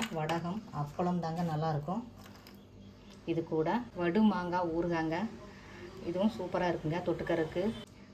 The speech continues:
பருப்பு சாதத்தோட தயிர் விட்டு சாப்பிட்டா இன்னும் நல்லா டேஸ்டா இருக்குங்க. எங்க வீட்ல இப்படி தாங்க நாங்க தயிர் விட்டு சாப்பிடுவோம்.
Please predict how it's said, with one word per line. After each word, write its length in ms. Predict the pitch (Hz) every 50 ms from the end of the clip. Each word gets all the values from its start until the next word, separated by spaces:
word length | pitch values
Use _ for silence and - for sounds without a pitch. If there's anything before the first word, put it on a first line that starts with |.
| - - -
பருப்பு 280 | 185 - 202 196 233 220 -
சாதத்தோட 440 | 190 175 170 165 - 165 165 165 170 190 233 247 - - - - - - - - - - - - - -
தயிர் 340 | 170 170 180 202 220 233 208 190
விட்டு 160 | 196 - 170 -
சாப்பிட்டா 320 | 175 170 165 - - 180 202 226 226 - - - - - - - - - - - 160
இன்னும் 280 | 160 165 185 202 202 185
நல்லா 160 | 175 170 175 175 -
டேஸ்டா 280 | 165 165 170 - - 175 165
இருக்குங்க. 320 | 156 151 160 160 160 165 190 214 - - - - - - - - - - - - - - - - - 170
எங்க 120 | 170 170 170 175
வீட்ல 220 | 185 185 196 180 170
இப்படி 140 | 165 170 165
தாங்க 200 | 170 175 175 185 180 175
நாங்க 120 | 170 170 165 -
தயிர் 240 | 170 170 175 175 165
விட்டு 140 | 170 - - -
சாப்பிடுவோம். 480 | 175 160 156 - 160 156 175 185 214 208